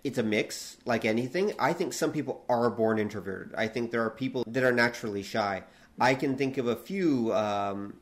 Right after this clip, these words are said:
children that I've encountered, like, really young children who are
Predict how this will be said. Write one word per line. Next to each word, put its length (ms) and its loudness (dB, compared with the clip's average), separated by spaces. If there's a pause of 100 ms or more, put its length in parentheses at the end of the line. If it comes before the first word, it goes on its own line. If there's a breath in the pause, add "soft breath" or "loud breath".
(140)
children 380 6
that 100 2
I've 160 4
encountered, 340 0
like, 160 -2
really 300 4
young 260 4
children 380 -2
who 260 -2 (240 loud breath)
are 280 2